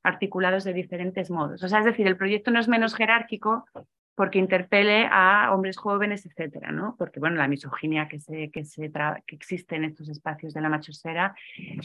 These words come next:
es bastante radical, ¿no? Y es distinta de la conservadora, efectivamente. Hay una, hay una disociación,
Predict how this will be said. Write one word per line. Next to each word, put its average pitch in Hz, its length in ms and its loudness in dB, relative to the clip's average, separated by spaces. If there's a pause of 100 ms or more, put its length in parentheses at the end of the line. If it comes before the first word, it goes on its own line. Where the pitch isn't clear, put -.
es 175 120 -4
bastante 170 400 -2
radical, 143 560 -2
¿no? 175 220 -6
Y 214 120 6
es 226 80 8
distinta 294 460 4
de 285 80 8
la 233 140 2
conservadora, 151 720 -6
efectivamente. 165 720 -4
Hay 208 140 4
una, 254 300 4
hay 247 140 4
una 254 300 4
disociación, 226 760 -2